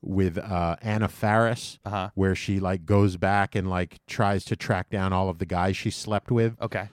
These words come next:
Speaker 1: for whatever reason. Um, but this was one of those stories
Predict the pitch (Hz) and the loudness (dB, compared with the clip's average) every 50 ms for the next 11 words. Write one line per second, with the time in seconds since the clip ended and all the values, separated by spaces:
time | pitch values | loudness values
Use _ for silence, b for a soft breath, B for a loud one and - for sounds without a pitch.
0 | _ _ _ - 107 104 101 107 - 104 101 107 107 104 101 107 107 110 113 117 | _ _ _ 0 2 4 4 4 4 2 2 4 4 4 6 6 6 6 4 4
1 | 110 123 120 117 b b b b b b _ - 117 117 113 110 110 b b b | 4 2 0 0 b b b b b b _ 0 2 2 2 2 0 b b b
2 | _ _ - 139 143 - - 131 113 117 156 196 208 - - 208 160 156 175 170 | _ _ 4 4 4 4 0 -6 0 4 6 6 6 6 4 4 4 4 4 4
3 | 170 170 151 147 139 131 - - - 131 131 143 147 156 156 151 - | 4 6 6 6 4 4 4 2 4 6 6 6 6 4 2 0 -2